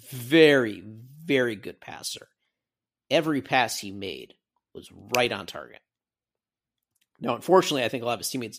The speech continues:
didn't really <laughs> anticipate how good of a passer he was. They weren't necessarily ready for those passes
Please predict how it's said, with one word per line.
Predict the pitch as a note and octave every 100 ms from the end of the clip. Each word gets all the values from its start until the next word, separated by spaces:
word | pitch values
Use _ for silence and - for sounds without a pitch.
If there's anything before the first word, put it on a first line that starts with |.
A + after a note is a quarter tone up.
| -
didn't | A2 A#2 -
really | A2 A2 G#2+ A#2+ _ _ _
<laughs> | _ _ -
anticipate | - - C#3+ C#3 - D#3 E3 - _ _ _ _ _ _ A3 G#3
how | C3+ C#3
good | D3
of | D3+
a | D3+
passer | D3+ D#3 F3
he | F3
was. | D#3+ E3+
They | E3+
weren't | B2 B2
necessarily | C3+ - B2 G#2+
ready | G#2+ B2 F3+
for | G3+
those | F#3 F#3+
passes | G3+ F#3+ G3 F#3+ -